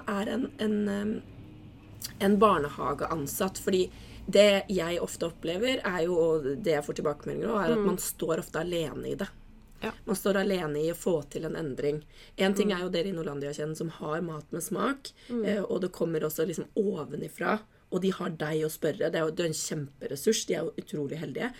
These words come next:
Speaker 1: Men så er det jo barnehager som ikke har det, og, men som, og så har du kanskje en eller to som har interessen og ønsker å ta det videre,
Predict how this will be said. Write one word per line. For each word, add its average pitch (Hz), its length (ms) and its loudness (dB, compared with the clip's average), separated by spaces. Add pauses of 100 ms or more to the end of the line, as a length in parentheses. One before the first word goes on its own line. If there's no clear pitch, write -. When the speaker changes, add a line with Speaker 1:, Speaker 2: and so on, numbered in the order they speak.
(200)
Speaker 1:
Men 233 80 0
så 233 100 6
er 220 40 6
det 220 100 8
jo 208 80 2
barnehager 190 180 -2
som - 120 -6
ikke - 240 -4
har 160 280 -4
det, 214 240 0 (340)
og, 196 560 0
men 202 220 4
som, 214 220 -2
og - 260 -8
så 208 80 6
har 196 80 4
du 208 80 2
kanskje 190 240 -2
en 160 220 0
eller 196 140 -2
to 185 200 -8
som 160 200 -4
har 151 160 -4
interessen 156 520 -4
og 190 100 0
ønsker 160 280 -4
å 175 140 -2 (280)
ta 165 180 2
det 175 100 -2
videre, 180 440 0